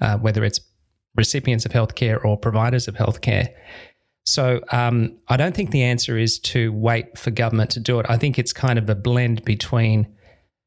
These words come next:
uh, good, good, uh, I guess, old-fashioned free markets, um, understanding what their customers want.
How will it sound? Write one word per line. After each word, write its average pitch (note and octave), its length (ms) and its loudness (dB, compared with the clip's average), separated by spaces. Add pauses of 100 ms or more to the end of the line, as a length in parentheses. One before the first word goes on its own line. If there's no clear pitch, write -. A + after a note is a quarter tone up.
(280)
uh, A2 300 0
good, C#3 220 2 (200)
good, C#3+ 360 2 (240)
uh, A2 280 2
I A#2+ 80 0
guess, A2+ 240 0
old-fashioned A#2 580 0
free B2+ 320 0
markets, A#2+ 840 -2 (480)
um, A2 640 0 (380)
understanding B2+ 560 0
what A#2 160 -2
their A2 160 0
customers A#2+ 500 0
want. E3 320 -2